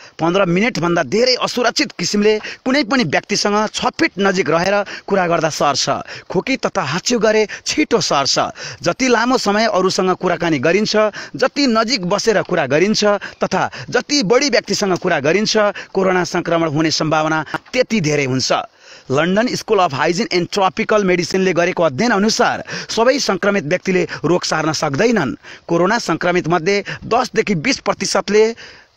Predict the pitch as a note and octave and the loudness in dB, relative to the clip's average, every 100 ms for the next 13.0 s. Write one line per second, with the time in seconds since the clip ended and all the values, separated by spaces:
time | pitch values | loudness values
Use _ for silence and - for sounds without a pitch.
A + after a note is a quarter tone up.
0 | _ _ _ - C#4 C#4 A#3+ D#3+ A#2+ _ | _ _ _ 0 2 2 2 -2 -6 _
1 | _ _ - A3 - C#4 F#3 A3+ F#3 G3 | _ _ -2 0 0 0 0 0 0 0
2 | A#3+ A#3+ - F#3+ F3 - - F#3 - E3+ | -2 -2 -2 -2 -2 -2 -2 -2 -2 -2
3 | F3+ E3+ - D#3+ D#3+ - F#3+ - G#3 G3+ | 0 -2 -2 0 0 0 -2 -2 0 2
4 | E3+ D#3+ D3 C#3+ B2+ E3+ - - - - | 2 4 4 2 0 -2 -2 -10 -20 -12
5 | C3 D#3 - F3+ G#3+ D#3 E3+ F3 C#3 - | -4 -2 0 0 0 2 2 2 0 0
6 | F3+ G#3 - - - C3 D3+ F3+ - G3 | 0 -2 -6 -12 -4 0 0 0 0 2
7 | G#3 G#3 - - F3 F3 - G3 E3+ G3 | 2 0 -10 -4 0 0 0 0 2 2
8 | G#3 G3+ - - C#3 F3+ - G#3 - F3+ | 2 0 -4 -2 0 2 2 0 0 0
9 | G3+ F3+ G#3 G#3 G#3+ - F3+ F#3 F#3 - | 0 0 2 2 0 0 0 2 0 0
10 | C4 G#3+ G3+ F#3 C#3+ - G3+ G#3 F#3+ - | -2 0 2 2 0 -2 0 0 -2 -6
11 | - A#3 C4+ D4 G3 - F#3+ F3+ - E3+ | -2 0 2 2 0 -2 0 0 0 -2
12 | E3+ E3 - D#3+ D#3+ E3 D#3+ F3+ F#3 F#3 | -2 -2 0 0 0 0 2 2 2 0